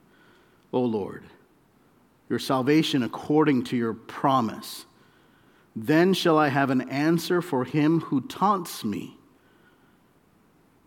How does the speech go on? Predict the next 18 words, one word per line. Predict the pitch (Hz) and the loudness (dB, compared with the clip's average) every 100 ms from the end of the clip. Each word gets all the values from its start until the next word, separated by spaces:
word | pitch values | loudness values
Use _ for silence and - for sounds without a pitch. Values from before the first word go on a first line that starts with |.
| _ _ _ | _ _ _
for | - | -4
I | 123 | -2
trust | - 117 - | -2 -6 -6
in | 98 | -8
your | 92 | -8
word." | 87 - - - | -10 -12 -16 -2
Uh, | 143 135 | 0 0
who's | - 302 320 | 2 2 2
taunting | - 220 202 196 214 87 | 0 0 0 -2 -4 -6
you? | 78 - - - _ _ _ _ _ _ _ _ _ _ - | -8 -12 -16 -20 _ _ _ _ _ _ _ _ _ _ -4
What | 226 | -2
does | 277 | -2
that | 330 | -2
look | 139 165 - | 0 0 2
like | - - | 0 0
in | 117 | -4
your | 104 95 | -4 -6
life? | 92 - - - | -8 -10 -16 -20